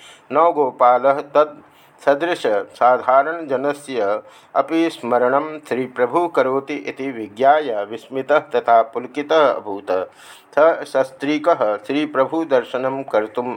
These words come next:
आगतः। तस्य गृहं श्रीप्रभोः पदरजसा तथा नृत्यगीतेन धन्यम् अभूत्।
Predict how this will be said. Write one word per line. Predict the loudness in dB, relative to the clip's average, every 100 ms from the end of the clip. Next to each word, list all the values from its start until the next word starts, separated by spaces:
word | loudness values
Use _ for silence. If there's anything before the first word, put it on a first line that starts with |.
| 0
आगतः। | 2 2 0 -2 0 0 -4 -12 _ -20 -12 0
तस्य | 0 2 0 2
गृहं | -2 -2 -2 -2
श्रीप्रभोः | -4 -4 0 0 4 2 2 0
पदरजसा | 0 0 -2 -4 -6 2 4 4
तथा | 0 0 2 2
नृत्यगीतेन | -2 -8 -4 2 2 0 -8 -20 -20 -20 -10 -4 -4 0 2 4
धन्यम् | 4 2 -2 -6 -2 0 0 -2
अभूत्। | -6 -4 -4 -2 -4